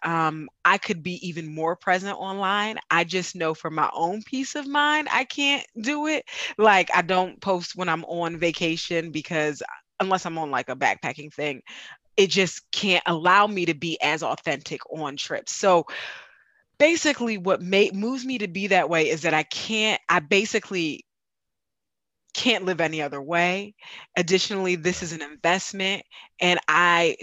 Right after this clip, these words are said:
Speaker 1: think I would go crazy if I portrayed an image that wasn't true to who I am. Also, I do think that there is,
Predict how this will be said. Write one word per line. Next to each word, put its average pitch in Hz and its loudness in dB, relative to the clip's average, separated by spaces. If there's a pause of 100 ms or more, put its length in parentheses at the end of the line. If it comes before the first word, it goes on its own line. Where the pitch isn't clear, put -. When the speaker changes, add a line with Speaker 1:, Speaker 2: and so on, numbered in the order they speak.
(120)
Speaker 1:
think 190 -4
I 170 6
would 160 0
go 170 0
crazy 175 -2
if - -8
I 151 2 (100)
portrayed 175 0
an 160 0
image 147 -6
that 139 -8
wasn't 143 -4
true - -10
to 131 -10
who 139 -14
I 92 0
am. 202 0 (460)
Also, 208 2
I 151 -4
do 185 -12
think 175 -8
that 151 -6
there 156 -4
is, 156 -6